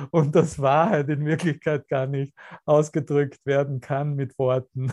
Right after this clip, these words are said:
<laughs> Und das ist eine gute Nachricht, ne? Aber mich Gott anzuvertrauen. Und ich werde auch immer wieder erinnert,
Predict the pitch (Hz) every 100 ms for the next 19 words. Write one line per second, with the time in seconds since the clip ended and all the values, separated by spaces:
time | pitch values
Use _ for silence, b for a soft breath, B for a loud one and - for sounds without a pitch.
0 | - 214 - 208 - _ _ 208 202 147
1 | 190 165 220 220 175 160 135 156 156 143
2 | 123 127 165 - 113 107 - - 117 139
3 | 170 b b b b b _ _ _ -
4 | 123 127 131 131 127 - 143 165 - 131
5 | 131 139 - 120 131 - 107 107 110 107
6 | 117 b b b 123 127 - - _ _
7 | 117 127 135 143 127 - 143 151 139 131
8 | 139 143 127 113 135 147 131 123